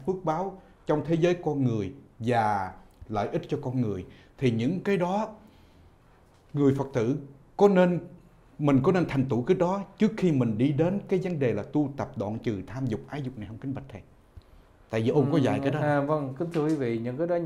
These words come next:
Speaker 2: có những điều ôn dạy trên cái nền văn hóa Việt.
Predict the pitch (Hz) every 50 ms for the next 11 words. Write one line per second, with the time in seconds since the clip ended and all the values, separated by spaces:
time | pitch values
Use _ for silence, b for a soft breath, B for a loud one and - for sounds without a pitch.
0 | 147 - - 185 165 139 131 135 131 127 123 120 117 113 107 107 104 - b b
1 | b b b b b _ _ - 151 143 143 143 135 127 113 110 110 110 117 120
2 | 120 117 120 - 139 131 127 139 147 139 120 107 104 123 127 127 135 151 160 151
3 | 139 135 117 104